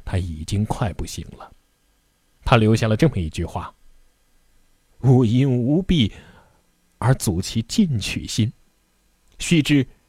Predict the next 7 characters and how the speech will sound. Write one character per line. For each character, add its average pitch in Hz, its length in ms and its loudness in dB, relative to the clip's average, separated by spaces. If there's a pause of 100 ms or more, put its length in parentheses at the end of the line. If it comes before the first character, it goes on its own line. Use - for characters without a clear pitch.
(440)
此 - 360 -6
为 87 320 -4 (560)
必 127 400 6
有 95 280 -4
之 110 160 2
阶 90 280 -4
段。” - 280 -4